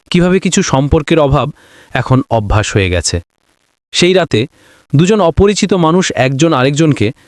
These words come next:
কিছুই দেয়নি, কিন্তু একে অপরের কাছে সব কিছু বলে দিয়েছিল। সকালের প্রথম আলো জানালায় এসে ঠেকল, তখন রিয়া উঠে ভেতরে গেল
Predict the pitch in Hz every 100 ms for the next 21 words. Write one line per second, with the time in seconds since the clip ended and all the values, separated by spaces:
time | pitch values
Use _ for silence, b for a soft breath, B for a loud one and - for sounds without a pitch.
0 | b b b - 226 - 156 113 92 85
1 | 80 b b b b 151 156 175 147 175
2 | 175 180 180 185 170 - 147 - _ _
3 | - 170 - 170 160 110 101 95 90 -
4 | 90 82 - _ b b b b - 156
5 | 185 196 175 175 196 160 151 143 127 131
6 | 139 139 131 127 131 - 101 - b b
7 | b - 131 143 113 120 135 131 107 98
8 | 110 104 101 127